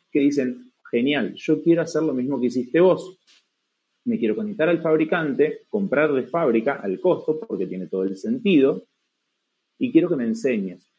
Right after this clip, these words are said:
Entonces, esta persona que le enseña cómo hizo ella diez, quince clientes y empezó a consumir,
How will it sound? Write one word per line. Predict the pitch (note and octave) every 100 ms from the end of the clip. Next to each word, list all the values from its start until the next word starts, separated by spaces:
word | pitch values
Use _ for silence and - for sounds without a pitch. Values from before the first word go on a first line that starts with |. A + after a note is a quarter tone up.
| _
Entonces, | - D3 D#3+ D#3+ D#3
esta | F3+ G3
persona | F3 F#3 F#3 F#3+ E3+ F3+
que | -
le | A3+ A2
enseña | A2 A2+ G#3 C3+ B2 C#3+ F3+
cómo | - C3 C3
hizo | C#3+ C#3 C3
ella | D3 D3 G#2
diez, | C#3 -
quince | C3+ -
clientes | B2+ D3 D#3+ A2+ G#2+
y |
empezó | G2+ F#2+ -
a | -
consumir, | F#3 F3+ A3+ E3+ F#3+